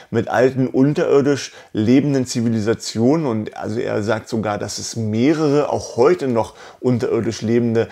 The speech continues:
Zivilisationen gibt und die natürlich technisch teilweise weit fortgeschritten sind, weil sie ja auch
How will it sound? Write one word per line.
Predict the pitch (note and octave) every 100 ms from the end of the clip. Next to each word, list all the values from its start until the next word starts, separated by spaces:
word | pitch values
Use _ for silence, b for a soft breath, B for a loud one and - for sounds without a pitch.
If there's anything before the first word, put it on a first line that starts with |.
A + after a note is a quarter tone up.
| B
Zivilisationen | - - A2 A2 G#2+ F#2+ - G#2 G2
gibt | C#3+ - - B B
und | - D3 D3+
die | B2+
natürlich | A2+ - D#3 F3+ D3 -
technisch | - D3+ D#3 D3 A#2+
teilweise | - A#2+ A#2 A#2 A2 F2+
weit | A#2 A#2
fortgeschritten | - D3 - D#3 - A#2+ A2
sind, | G2 B2 B2+
weil | - F#2+ E3
sie | C3 B2
ja | A2+ -
auch | - A#2+ -